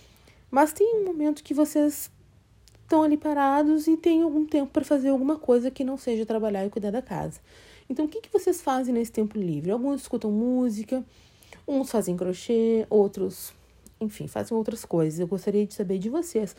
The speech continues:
o que que vocês fazem pra passar o tempo livre? Ou então, o que que vocês fazem quando vocês estão muito ansiosos ou estressados? Como que vocês extravasam, né? O que que vocês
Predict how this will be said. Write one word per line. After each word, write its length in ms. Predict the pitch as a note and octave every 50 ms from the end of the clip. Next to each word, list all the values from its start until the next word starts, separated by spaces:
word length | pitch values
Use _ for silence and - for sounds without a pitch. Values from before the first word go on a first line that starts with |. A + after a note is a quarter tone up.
| - - - - - - - _ -
o 60 | A3 G#3
que 200 | - - - -
que 80 | - E4
vocês 260 | D#4 D4+ - C#4+ C4+ -
fazem 340 | - A3+ G3 F#3 F#3+ G#3
pra 140 | G3+ G3+ G#3
passar 300 | G3+ G3+ F#3+ - - G#3
o 80 | G3 G3
tempo 320 | - G3+ F#3+ F#3 - G3
livre? 320 | F3+ F#3 G#3 A#3 B3+ D4 -
Ou 240 | - C4+ D#4 F4+ F#4
então, 460 | E4 D4 - - C4 C4 C#4+ D4+ D4
o 40 | C4
que 120 | - -
que 160 | - - -
vocês 340 | D#4+ D#4+ D#4 - B3+ - -
fazem 400 | - A3+ G#3+ A3+ B3 A3+ - B3
quando 220 | A3 - B3 A#3 A3
vocês 260 | A#3+ A3+ - B3 A#3
estão 140 | - B3 A3
muito 320 | A3 B3 C4+ C4+ - C4
ansiosos 520 | A#3+ - - - A3+ G3 G3+ A3 A#3 A3+
ou 120 | A3 G#3+ G#3+
estressados? 760 | G#3+ - - G#3+ G#3 - - A3 G#3 F#3+ F#3+ F#3 F3 - - - - - - - - - - - - -
Como 240 | - D4 E4 F#4 F4+
que 120 | - D#4
vocês 380 | C#4+ C#4+ C#4 - C4 B3+ A#3 A3+
extravasam, 840 | G#3 - - A#3 G#3 G#3 F#3+ F#3 E3+ E3+ E3 D#3+ D3+ D#3 E3 D#3
né? 160 | E3 E3+ F3 G3+
O 80 | G#3
que 220 | G#3 - - D4+ D#4
que 160 | - - D#4+
vocês 640 | C4 B3+ C4+ C4 - - B3+ A#3+ A3+ A3 - -